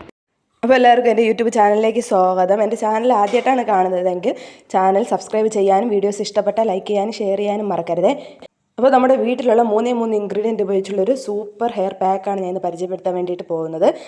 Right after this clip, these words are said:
അതിന് വേണ്ടിയിട്ട് നമുക്ക് കുറച്ച് ഉലുവ എടുക്കാവേ. ഒരു നാല് സ്പൂൺ ഞാൻ ഉലുവ എടുത്തിട്ടുണ്ട്. ഇത് ഞാൻ രാത്രി മുഴുവനും കുതിര ഇട്ടതിന് ശേഷമുള്ള അവസ്ഥയാണേ.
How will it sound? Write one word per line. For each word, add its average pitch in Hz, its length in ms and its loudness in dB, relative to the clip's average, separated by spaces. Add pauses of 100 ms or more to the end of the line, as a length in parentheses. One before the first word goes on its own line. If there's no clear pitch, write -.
(220)
അതിന് 226 260 2
വേണ്ടിയിട്ട് 165 440 0 (800)
നമുക്ക് 190 280 -2 (920)
കുറച്ച് 240 320 0
ഉലുവ 269 300 2
എടുക്കാവേ. 185 420 4 (140)
ഒരു 214 140 2 (100)
നാല് 220 320 4 (240)
സ്പൂൺ 208 340 0 (120)
ഞാൻ 214 100 4 (100)
ഉലുവ 208 160 0 (120)
എടുത്തിട്ടുണ്ട്. 185 440 -2
ഇത് 185 160 -6
ഞാൻ 226 140 2 (340)
രാത്രി 214 280 2 (100)
മുഴുവനും 208 420 0 (120)
കുതിര 196 180 0 (160)
ഇട്ടതിന് 190 300 2 (100)
ശേഷമുള്ള 180 440 0 (840)
അവസ്ഥയാണേ. 180 520 -2